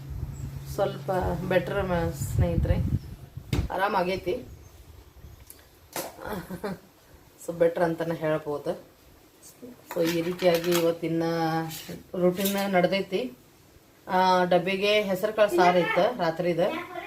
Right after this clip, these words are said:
ಹೆಸರು ಕಾಳು ಸಾರು, ಅನ್ನ, ಆ, ಕಟ್ಟಿದೆ ಕಾವೇರಿಗೆ. ನಾಷ್ಟಕ್ಕಂತೂ ಪಡ್ಡು ಮಾಡೀನಿ, ನೋಡಿದ್ರಿ ನೀವು, ಪಡ್ಡು ಚಟ್ನಿ. So ಎಲ್ಲರೂ ಮಕ್ಕಳೆಲ್ಲ ಸೇರಿ ನಾಷ್ಟ ಮಾಡಿದ್ರೆ ಮೂರು ಮಂದಿ ಸೇರಿ ಹೋಗ್ಬಿಡ್ತಾರೆ ಈಗ.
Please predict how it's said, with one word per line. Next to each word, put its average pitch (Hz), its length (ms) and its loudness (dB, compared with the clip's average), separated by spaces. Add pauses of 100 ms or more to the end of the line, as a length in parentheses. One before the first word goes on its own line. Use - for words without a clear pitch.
(200)
ಹೆಸರು 190 360 0
ಕಾಳು 190 140 2
ಸಾರು, 185 400 4
ಅನ್ನ, 180 200 2 (400)
ಆ, 165 420 0
ಕಟ್ಟಿದೆ 170 380 0 (320)
ಕಾವೇರಿಗೆ. 165 600 0 (540)
ನಾಷ್ಟಕ್ಕಂತೂ 196 640 0
ಪಡ್ಡು 180 240 2
ಮಾಡೀನಿ, 170 480 0 (280)
ನೋಡಿದ್ರಿ 170 340 4
ನೀವು, 160 320 -4
ಪಡ್ಡು 170 260 2
ಚಟ್ನಿ. 175 520 -2 (720)
So 170 220 4
ಎಲ್ಲರೂ 165 300 4
ಮಕ್ಕಳೆಲ್ಲ 160 540 0
ಸೇರಿ 160 260 -6
ನಾಷ್ಟ 156 300 -6
ಮಾಡಿದ್ರೆ 175 400 2
ಮೂರು 175 240 4
ಮಂದಿ 175 260 2
ಸೇರಿ 180 280 4
ಹೋಗ್ಬಿಡ್ತಾರೆ 185 540 0
ಈಗ. 151 120 2